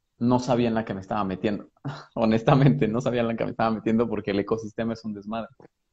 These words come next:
Y además es un, es un terreno nuevo, o sea, eh, entre comillas, ¿no? Porque, o sea, los emprendimientos, ya, es, es toda la historia, ¿no? Pero en nuestro país,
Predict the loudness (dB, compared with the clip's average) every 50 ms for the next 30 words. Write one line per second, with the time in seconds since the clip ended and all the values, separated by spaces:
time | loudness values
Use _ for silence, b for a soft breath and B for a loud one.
0 | _ _ 2 6 6 8 8 8 6 6 4 4 2 -2 -6 -4 -4 -2 0 2
1 | 2 2 0 -2 -4 -4 -2 -2 0 2 2 2 4 4 2 2 2 2 0 -2
2 | -6 -12 -18 _ _ _ _ _ _ _ _ _ _ _ -8 -4 0 2 2 2
3 | 2 0 -2 -4 -6 _ _ _ _ _ _ -18 -10 -4 0 0 0 0 -2 -4
4 | -6 -6 -4 -2 -2 -2 -2 -2 2 2 4 4 2 0 -2 -4 -6 -8 -10 -10
5 | -10 -10 -10 -10 -6 -4 -4 -4 -4 -6 -8 _ -4 -4 -4 -2 -4 -6 -6 -6
6 | -6 -4 -4 -4 -4 -4 -4 -4 -4 -6 -8 -8 -10 -14 -18 -20 _ -20 -20 -18
7 | _ -10 -10 -10 -10 _ -18 -18 _ _ _ _ _ _ _ -16 -16 -16 -16 -4
8 | 4 6 6 6 6 4 0 2 2 2 2 0 -4 -4 -6 -8 B B B B
9 | B B B _ _ _ _ _ 4 6 8 8 10 8 8 8 8 6 6 4
10 | 0 -6 _ _ _ _ _ _ _ _ _ _ _ _ 2 4 4 6 6 4
11 | 2 4 2 2 6 8 8 8 8 6 4 2 2 -2 -6 -12 -16